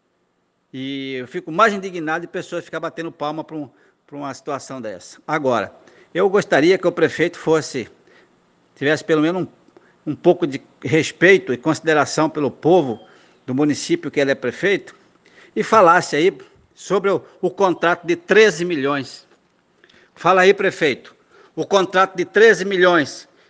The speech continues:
da Cinfra, da Secretaria de Infraestrutura, que o senhor, que o senhor, é,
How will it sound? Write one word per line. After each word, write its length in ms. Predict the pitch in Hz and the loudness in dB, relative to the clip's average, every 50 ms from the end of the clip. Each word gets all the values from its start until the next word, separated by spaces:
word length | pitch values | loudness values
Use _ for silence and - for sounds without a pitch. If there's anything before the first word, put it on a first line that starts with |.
| _ _ | _ _
da 180 | 117 143 160 151 | -4 -2 -2 -2
Cinfra, 600 | - - - 196 214 180 - 147 120 98 - - _ _ _ _ _ _ _ _ | -4 -6 -6 -4 -6 -6 -6 -8 -8 -8 -10 -12 _ _ _ _ _ _ _ _
da 100 | 113 147 | _ -6
Secretaria 460 | 143 - 156 151 185 185 185 180 180 180 | -6 -6 -4 -4 -2 0 2 2 0 2
de 100 | 175 190 | 0 -2
Infraestrutura, 800 | 180 185 190 170 - 180 165 - - 185 202 190 151 113 98 - - - - - - _ _ _ | -2 -2 -4 -6 -4 -6 -8 -2 2 4 4 6 4 2 0 -6 -14 -20 -20 -20 -20 _ _ _
que 60 | - | -12
o 40 | 143 | -6
senhor, 500 | - - 185 196 185 160 123 - - - - _ _ - | 2 4 6 6 6 6 4 0 -6 -14 -20 _ _ -6
que 60 | 165 | -6
o 40 | 156 | -6
senhor, 460 | - - 180 190 185 185 185 - - - _ _ _ _ _ _ _ _ _ _ | -2 2 2 2 2 2 -2 -10 -20 -20 _ _ _ _ _ _ _ _ _ _
é, 380 | 151 160 165 165 160 151 131 | 2 4 4 4 4 2 0